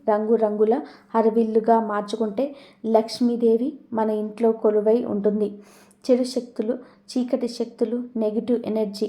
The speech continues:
అనేటివి ఇంట్లోకి రాకుండా రక్షిస్తుంది. ఈ వీడియో కనుక మీకు నచ్చినట్లయితే ప్లీజ్ లైక్ చేసి మీ ఫ్రెండ్స్కి షేర్ చేయండి. అలాగే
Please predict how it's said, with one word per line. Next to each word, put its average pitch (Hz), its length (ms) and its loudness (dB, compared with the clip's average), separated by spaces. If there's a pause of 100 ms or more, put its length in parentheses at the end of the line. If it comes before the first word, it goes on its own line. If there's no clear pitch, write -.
అనేటివి 208 380 -4 (340)
ఇంట్లోకి 233 600 0
రాకుండా 208 480 -2 (420)
రక్షిస్తుంది. 214 640 -2 (1200)
ఈ 247 120 2 (140)
వీడియో 233 300 2
కనుక 220 320 2 (440)
మీకు 240 260 2 (220)
నచ్చినట్లయితే 226 800 0 (320)
ప్లీజ్ 220 300 2 (400)
లైక్ 196 260 0
చేసి 226 320 0 (400)
మీ 240 140 -2
ఫ్రెండ్స్కి 233 540 -2
షేర్ 214 300 -4
చేయండి. 214 340 -2 (360)
అలాగే 220 400 0